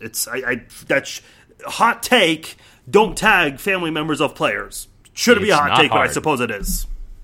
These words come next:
Speaker 2: Yeah, no, it's, it's not that hard to just be, you know, a generally reasonable human being. Don't get me wrong.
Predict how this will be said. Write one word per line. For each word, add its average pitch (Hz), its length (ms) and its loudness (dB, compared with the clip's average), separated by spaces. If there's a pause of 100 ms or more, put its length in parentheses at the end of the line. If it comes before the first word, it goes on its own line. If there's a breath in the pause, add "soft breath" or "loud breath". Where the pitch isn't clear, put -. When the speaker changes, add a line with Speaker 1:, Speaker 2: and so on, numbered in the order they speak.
(2500)
Speaker 2:
Yeah, 87 180 -6
no, 76 180 -8
it's, 85 200 -10
it's 98 240 -8
not 117 220 -2
that 95 160 -4
hard 87 340 -4
to 92 100 -12
just 90 240 -10
be, 90 320 -6 (460 soft breath)
you 95 140 -6
know, 73 80 -10 (640)
a 82 80 -10
generally 98 500 -6
reasonable 104 480 -6
human 107 320 -6
being. 139 320 -4
Don't 107 180 -4
get 104 80 -6
me 110 80 -2
wrong. 156 340 -2